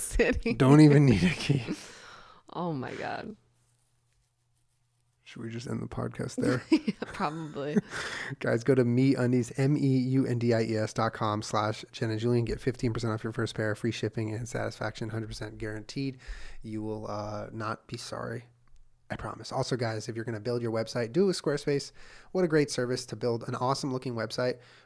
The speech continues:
Speaker 2: without having to learn a whole bunch of crazy shit that you think you might need to learn. Squarespace makes it easy. They have twenty-four seven customer support, literally live customer support. So if you're in the middle of the night, stuck on a problem, they'll help you.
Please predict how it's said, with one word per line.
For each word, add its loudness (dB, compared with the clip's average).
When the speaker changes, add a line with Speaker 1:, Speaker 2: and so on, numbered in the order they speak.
Speaker 2:
without -4
having -4
to -10
learn -6
a -8
whole -6
bunch -8
of -10
crazy -6
shit -8
that -10
you -20
think -8
you -6
might -4
need -6
to -2
learn. -2
Squarespace -2
makes -4
it -2
easy. -4
They 2
have 2
twenty-four -2
seven -2
customer -4
support, -8
literally 6
live 4
customer -2
support. -4
So -4
if -6
you're -2
in -2
the 0
middle 0
of -6
the -4
night, -8
stuck -6
on -6
a -8
problem, -2
they'll -12
help -2
you. -2